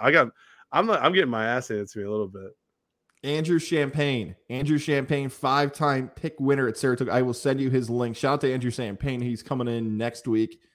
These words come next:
Speaker 2: When you've won the Saratoga pick selections five times, you are our go-to. So
Speaker 1: What
Speaker 2: I will
Speaker 1: happened to
Speaker 2: send
Speaker 1: our
Speaker 2: you a
Speaker 1: boy
Speaker 2: link.
Speaker 1: Brian Mariano? Is he doing anything? I thought he was
Speaker 2: Oh
Speaker 1: doing
Speaker 2: my
Speaker 1: stuff.
Speaker 2: God, I don't know where closer is, man.
Speaker 1: He came up in
Speaker 2: He's
Speaker 1: my memories on Facebook, like,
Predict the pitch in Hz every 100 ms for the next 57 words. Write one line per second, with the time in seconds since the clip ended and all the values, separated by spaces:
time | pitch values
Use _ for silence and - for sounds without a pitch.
0 | _ _ 113 131 160 175 165 143 165 156
1 | 156 135 - 151 - _ - 143 123 131
2 | 127 160 127 - - 123 127 120 123 127
3 | 123 - 117 120 117 110 104 110 92 -
4 | 92 - 82 - _ - - 214 226 233
5 | - 135 143 135 202 208 202 196 196 185
6 | 226 147 101 151 170 190 202 208 247 160
7 | 190 190 196 110 - 117 78 92 - 131
8 | 113 110 104 107 104 95 90 - 95 95
9 | 87 87 90 98 101 98 98 _ _ _
10 | _ - 151 208 208 175 170 147 131 127
11 | 143 143 104 90 - _ _ 120 113 110
12 | 123 127 107 90 _ _ _ _ _ -
13 | 107